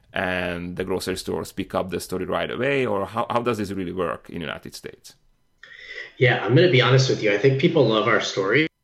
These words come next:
Speaker 2: I don't think that ever pushes people to buy our product, or I think it's a nice add-on for them. But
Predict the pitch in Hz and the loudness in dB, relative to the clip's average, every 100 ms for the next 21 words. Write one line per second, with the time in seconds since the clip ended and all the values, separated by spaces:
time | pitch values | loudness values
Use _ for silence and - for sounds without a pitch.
0 | 101 - 107 107 127 135 131 107 101 107 | -4 0 0 0 2 4 4 2 2 0
1 | 101 - 104 104 - 117 110 101 110 95 | -2 0 0 0 -2 -2 -2 -2 0 0
2 | 90 95 90 - 90 110 131 - 101 95 | 2 2 0 -2 -2 0 -2 0 2 4
3 | 98 - - - - _ 101 104 151 175 | 4 0 -8 -18 -20 _ 0 4 4 6
4 | 123 135 117 - - 98 104 95 90 - | 6 6 6 2 -2 0 0 0 -4 -2
5 | 92 92 90 98 98 | -2 -2 -2 -2 -2